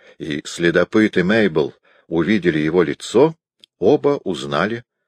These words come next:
Делавара. «Чингачгук, брат мой!» — воскликнул следопыт на языке индейца, и голос его дрожал от сильного волнения. «Магиканский вождь,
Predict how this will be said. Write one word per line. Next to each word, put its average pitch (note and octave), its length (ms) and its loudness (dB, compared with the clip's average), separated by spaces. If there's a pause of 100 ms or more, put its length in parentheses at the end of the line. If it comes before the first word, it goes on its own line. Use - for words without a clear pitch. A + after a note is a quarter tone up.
(140)
Делавара. D#2+ 720 -2 (1300)
«Чингачгук, F#2+ 920 -2
брат F#2 420 0
мой!» — B1+ 420 -8 (560)
воскликнул D#2 720 -2
следопыт D#2+ 640 0
на E2 140 -4
языке E2 460 0
индейца, G#2+ 600 0 (340)
и D#2 120 -4
голос G#2 480 2
его F2 260 0
дрожал F2 540 0
от A2 100 -6
сильного F#2+ 500 -4
волнения. D#2+ 640 -4 (420)
«Магиканский E2 880 -4
вождь, E2 680 0